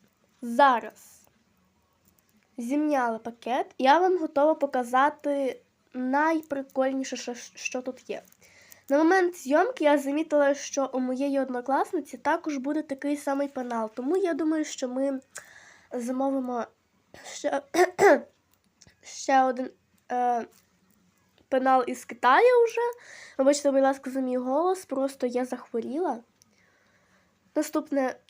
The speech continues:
що я покладу, це пензлики, там косинці, лінійки.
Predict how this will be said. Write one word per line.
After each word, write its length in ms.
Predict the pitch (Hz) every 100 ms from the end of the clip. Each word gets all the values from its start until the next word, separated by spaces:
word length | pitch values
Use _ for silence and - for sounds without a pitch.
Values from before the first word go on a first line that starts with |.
| -
що 240 | - -
я 240 | 262 262 254
покладу, 680 | 247 240 240 226 285 392 453
це 120 | -
пензлики, 800 | - 311 415 403 403 381 403 381 381 _ -
там 160 | 269
косинці, 840 | 240 247 - 247 240 - 311 415 392 _ _ _ _ _ -
лінійки. 680 | 262 254 262 330 403 - 359